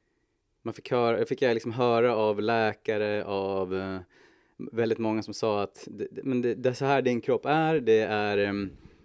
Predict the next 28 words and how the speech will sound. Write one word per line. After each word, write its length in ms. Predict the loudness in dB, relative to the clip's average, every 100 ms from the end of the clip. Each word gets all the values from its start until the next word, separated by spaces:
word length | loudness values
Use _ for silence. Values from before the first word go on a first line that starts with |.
| _ _ _ -20 -6
du 180 | 2 6
är 220 | 6 6
liksom 420 | 4 2 -2 -2 -8
snabb 460 | -6 2 2 4 4
och 100 | 4
explosiv, 540 | 2 -2 -4 0 2
och 60 | 2
då 80 |
kommer 420 | 4 4 4 2 2
det, 240 | 2 0
liksom, 200 | -2 -2
de 120 | -4
här 100 | -4
skadorna 500 | -2 0 2 2 -2
kommer 420 | 2 2 4 0
då, 340 | 0 0 0 -4
så 140 | -2
att 100 | 0
det 60 | 2
går 200 | 2 2
liksom, 380 | 2 -2 -4 -4
det, 360 | 0 2 2 2
det 80 | 0
är 40 |
så 200 | 4 4
din 180 | 4 2
kropp 240 | -4 -4
är. 200 | -6 -8